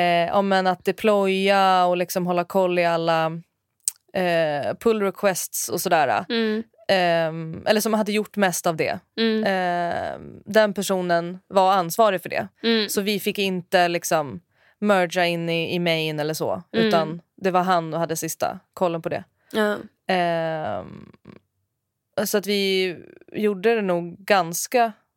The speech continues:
Speaker 1: autentiskt ändå. Så
Speaker 2: Ja.
Speaker 1: autentiskt vi kunde. Liksom.
Speaker 2: Ja.
Speaker 1: Eller låtsades. Försökte
Speaker 2: <laughs>
Speaker 1: arbeta så autentiskt som möjligt. Liksom.
Speaker 2: Le-, leker, eh,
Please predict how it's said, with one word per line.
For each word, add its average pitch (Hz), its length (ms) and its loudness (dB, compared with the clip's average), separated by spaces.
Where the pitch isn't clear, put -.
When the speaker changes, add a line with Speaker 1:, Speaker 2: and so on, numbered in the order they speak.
Speaker 1:
autentiskt 175 600 -4
ändå. 175 320 -4
Så - 140 -2
Speaker 2:
Ja. - 20 2
Speaker 1:
autentiskt 226 420 2
vi 170 60 -4
kunde. 175 340 -4
Liksom. 226 340 0
Speaker 2:
Ja. 185 60 -2
Speaker 1:
Eller 175 140 -2
låtsades. - 680 -8
Försökte 165 520 2
Speaker 2:
<laughs> - 40 -4
Speaker 1:
arbeta 175 600 0
så - 140 -2
autentiskt 170 380 -4
som 170 100 -4
möjligt. 165 260 -4
Liksom. 175 300 -6
Speaker 2:
Le-, 208 300 0
leker, 202 760 0
eh, 202 300 0